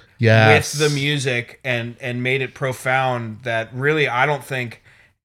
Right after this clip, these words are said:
Speaker 2: any other band has been able to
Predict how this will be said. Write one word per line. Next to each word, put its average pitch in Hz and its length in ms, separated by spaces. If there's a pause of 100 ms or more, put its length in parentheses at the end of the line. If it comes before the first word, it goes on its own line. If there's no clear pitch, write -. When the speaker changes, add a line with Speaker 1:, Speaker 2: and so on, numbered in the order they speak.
Speaker 2:
any 139 300
other 123 260
band 117 420
has 110 200
been 110 240
able 113 460
to 110 760